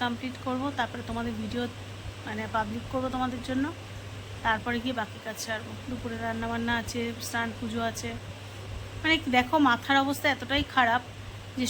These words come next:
সকালবেলা মিঠিকেও রেডি করলাম, মানে আজকে দিনটায় সকাল থেকে যেন মানে বাজে গেল।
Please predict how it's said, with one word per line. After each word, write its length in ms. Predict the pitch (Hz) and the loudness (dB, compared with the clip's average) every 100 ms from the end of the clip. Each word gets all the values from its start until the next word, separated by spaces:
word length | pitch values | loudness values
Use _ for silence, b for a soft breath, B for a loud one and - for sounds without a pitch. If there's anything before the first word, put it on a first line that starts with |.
| 247 | 2
সকালবেলা 560 | 233 254 254 262 269 311 330 - - - - 254 | 6 6 8 8 10 10 8 2 -10 -12 0 2
মিঠিকেও 440 | 254 285 277 311 | 2 2 2 4
রেডি 240 | 285 247 240 | 4 2 0
করলাম, 200 | 233 233 | 0 2
মানে 100 | 254 269 | 4 2
আজকে 140 | 262 254 | 2 4
দিনটায় 300 | 262 269 311 302 | 6 8 6 4
সকাল 180 | 269 294 | 2 0
থেকে 140 | 294 302 | 0 0
যেন 80 | 302 285 214 247 233 226 | 2 2 0 -4 -2 0
মানে 160 | 240 226 220 | 0 2 4
বাজে 280 | 226 233 254 | 4 4 2
গেল। 140 | 220 | 0